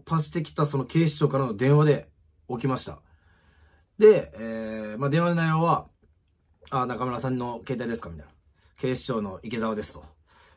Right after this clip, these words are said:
「えー、今、宇都宮に来てるんですけど、家にいらっしゃらないですかね？」みたいな。「はい、今、新宿で、新宿のホテルで寝てます」と。「朝まで飲んでました」と。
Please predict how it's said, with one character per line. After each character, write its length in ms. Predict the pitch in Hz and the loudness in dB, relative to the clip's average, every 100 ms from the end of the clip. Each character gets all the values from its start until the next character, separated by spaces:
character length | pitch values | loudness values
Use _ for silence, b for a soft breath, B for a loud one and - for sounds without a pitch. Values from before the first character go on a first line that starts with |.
| - | -10
「え 540 | 107 104 104 101 101 | -8 -6 -8 -10 -8
ー、 60 | 175 | -2
今、 240 | 139 - _ _ _ _ _ _ _ _ _ | -2 -4 _ _ _ _ _ _ _ _ _
宇 140 | 143 | -6
都 240 | - 190 196 | -4 0 2
宮 200 | 196 190 | 2 2
に 80 | |
来 80 | 175 | 0
て 100 | - | 2
る 100 | 147 | 2
ん 40 | 113 | 0
で 60 | |
す 80 | 101 | -6
け 80 | 107 | -10
ど、 160 | 101 | -10
家 180 | 95 160 | -2 0
に 120 | 196 | 0
い 40 | 120 | 0
ら 80 | 120 | -4
っ 40 | |
し 280 | - - - | -6 -6 -4
ゃ 60 | |
ら 80 | 160 | -2
な 160 | 156 131 | 0 -2
い 120 | 107 | -4
で 80 | 85 | -8
す 80 | - | -12
か 100 | 85 | -12
ね？」 100 | 82 | -16
み 80 | |
た 60 | 78 | -18
い 20 | - | -20
な。 60 | _ _ _ _ _ _ _ _ _ _ _ _ _ _ _ _ _ _ _ _ | _ _ _ _ _ _ _ _ _ _ _ _ _ _ _ _ _ _ _ _
「は 160 | - 123 | -10 -10
い、 100 | 123 | -8
今、 280 | 120 113 - - | -8 -8 -10 -14
新 260 | - 127 | -6 -4
宿 240 | 117 117 123 | -4 -4 -4
で、 240 | 120 117 B B B B | -4 -6 B B B B
新 180 | - 127 | -12 -10
宿 340 | 123 127 127 131 - _ | -4 -2 -2 -6 -14 _
の 140 | 131 | -4
ホ 100 | 131 | 0
テ 100 | 143 | 0
ル 100 | 120 | 0
で 100 | 104 | 0
寝 100 | 101 | -2
て 80 | 101 | -2
ま 140 | 110 104 | -2 -2
す」 80 | - | -6
と。 120 | - | -8
「朝 140 | 120 | -4
ま 80 | 117 | -2
で 100 | 104 | 0
飲 60 | 113 | 0
ん 40 | |
で 60 | 110 | 0
ま 80 | 104 | -2
し 80 | |
た」 140 | - 82 | -6 -12
と。 140 | - | -16